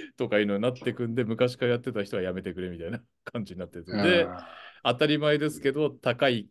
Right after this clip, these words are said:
Speaker 2: うん。
Speaker 1: カメラは明るく撮れるし、た-、あ、高いレンズは明るく撮れる、撮-、撮れるし、高いカメラはオートフォーカスの精度がいいので、
Speaker 2: うん。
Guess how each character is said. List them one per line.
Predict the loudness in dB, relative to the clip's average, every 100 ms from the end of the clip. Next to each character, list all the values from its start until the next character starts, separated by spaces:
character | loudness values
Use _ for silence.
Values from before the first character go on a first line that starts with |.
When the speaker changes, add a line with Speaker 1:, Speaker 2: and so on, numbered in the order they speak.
| 6
Speaker 2:
う | 8
ん。 | 8 4
Speaker 1:
カ | -2
メ | 0
ラ | 0
は | 4 4 4 0 -2
明 | -2
る | -4
く | -8
撮 | -8
れ | -4
る | -4
し、 | -6 -4
た-、 | -4 -4 -4
あ、 | -2
高 | 0 2
い | 2
レ | 2
ン | -2
ズ | 0
は | 0 0
明 | -4
る | -4
く |
撮 | -6 -6
れ | -4
る、 | -6 -10 -10
撮-、 | -10 -10 -16 -8
撮 | -4
れ | -4
る | -4
し、 | -6 -6 -6 -10 _
高 | -4 2 2
い | 2
カ | 2
メ | 4
ラ | 4
は | 2
オ | 0
ー |
ト | -2
フ | -6
ォ | -6
ー |
カ | -8
ス | -12
の | -10
精 | -8 -8
度 | -10
が | -8
い | -8
い | -8
の | -6
で、 | -4
Speaker 2:
う |
ん。 | -4